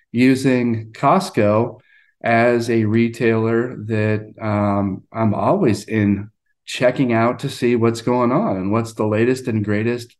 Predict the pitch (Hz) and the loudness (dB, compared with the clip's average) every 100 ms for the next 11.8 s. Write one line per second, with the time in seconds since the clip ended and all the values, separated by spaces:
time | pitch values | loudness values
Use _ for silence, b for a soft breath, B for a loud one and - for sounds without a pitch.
0 | - 98 110 110 120 117 117 117 117 110 | -8 -4 -2 -2 -2 0 0 -2 -4 -2
1 | 110 110 110 113 113 117 120 110 110 110 | 0 0 2 0 0 0 0 -2 -4 -4
2 | 104 110 117 113 104 104 110 113 113 - | -2 -2 -2 -2 -2 0 0 0 -2 -10
3 | B B B 113 123 117 113 113 117 - | B B B 0 0 0 -2 0 0 -2
4 | 117 110 110 107 117 127 127 113 B B | -2 -2 -2 -4 -2 -2 -2 -4 B B
5 | B - 120 135 135 120 139 147 131 127 | B -2 2 2 0 0 2 4 2 -2
6 | B B B _ _ 131 170 208 151 135 | B B B _ _ 0 2 2 2 2
7 | 117 117 - 127 135 156 131 - 139 135 | 2 -2 -4 0 0 0 -4 -6 -6 -4
8 | 139 123 113 110 113 107 110 127 165 107 | -4 -4 -6 -4 -2 -2 -2 -2 -4 -8
9 | - - 110 101 101 101 95 95 - 107 | -18 -6 -4 -2 -4 -4 -4 -8 -8 -6
10 | 95 98 95 92 90 b b b b b | -6 -8 -10 -10 -14 b b b b b
11 | - 110 107 104 104 104 104 | -8 -2 0 0 -2 -2 -2